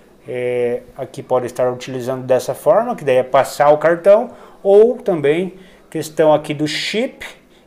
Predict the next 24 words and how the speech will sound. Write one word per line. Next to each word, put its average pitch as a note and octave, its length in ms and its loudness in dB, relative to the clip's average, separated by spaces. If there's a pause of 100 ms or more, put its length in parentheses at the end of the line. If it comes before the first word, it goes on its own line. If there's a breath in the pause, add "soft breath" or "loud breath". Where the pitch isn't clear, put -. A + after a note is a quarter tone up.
(100)
e F#3+ 80 -6
do G3+ 200 2
N G3 260 6
F F#3 260 4
C, D#3 300 2
que A#2+ 120 -4
é B2+ 60 0
basta D3 560 2 (600 soft breath)
encostar C#3+ 680 0
ali C#3 260 0
na C#3+ 100 -2
máquina. C#3+ 600 -2 (320 loud breath)
A - 100 -20
maioria D3 380 2
das D3+ 180 0
máquinas C#3 480 -2
hoje C#3 180 -4
em C3+ 40 -8
dia C3+ 260 0
vem C3+ 320 -2
também C#3 320 -2
com C3+ 240 -2
essa C3+ 160 -6
tecnologia. C3 720 -4